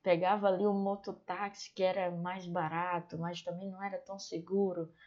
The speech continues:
porque o táxi ele tem essa ideia de ser mais caro, né, ok? Então, quando ele traz essa, essa solução para um problema, para uma necessidade, aí nasce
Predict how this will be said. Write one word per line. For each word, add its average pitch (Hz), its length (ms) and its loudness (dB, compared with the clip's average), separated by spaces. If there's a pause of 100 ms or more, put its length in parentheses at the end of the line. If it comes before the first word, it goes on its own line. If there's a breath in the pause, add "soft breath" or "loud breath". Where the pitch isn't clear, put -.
porque - 180 0
o 185 80 2
táxi 202 440 2
ele 190 140 -2
tem 196 160 -8
essa 190 220 -6
ideia 180 320 6
de 175 100 -6
ser 185 160 -8
mais 185 300 -8
caro, 175 600 0 (360)
né, 175 160 0
ok? 208 440 2 (400 loud breath)
Então, 233 460 4 (380 loud breath)
quando 240 280 8
ele 240 180 6
traz 240 380 8
essa, 269 480 2
essa 190 600 0 (260)
solução 247 800 4
para 202 220 -2
um 185 100 -6
problema, 180 500 0
para 185 220 -8
uma 175 140 -4
necessidade, 190 960 -4 (480 loud breath)
aí 180 240 2
nasce 185 600 -4